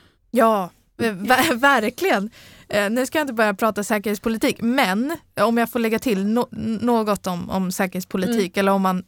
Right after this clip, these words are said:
Speaker 1: pratar att skapa säkerhet för människor runt om i, i världen. Det är ju det, ja,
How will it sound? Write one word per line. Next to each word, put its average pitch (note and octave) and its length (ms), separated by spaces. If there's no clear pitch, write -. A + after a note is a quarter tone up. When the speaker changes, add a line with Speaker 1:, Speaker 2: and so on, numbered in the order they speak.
Speaker 1:
pratar F#3+ 500
att F3+ 140
skapa F#3+ 300
säkerhet F#3 520
för G3 100
människor F3+ 380
runt F3+ 260
om F3+ 160
i, G3 400
i G3+ 40
världen. G3+ 400
Det A#3 100
är A#3+ 180
ju G#3+ 60
det, G#3+ 160
ja, A3 200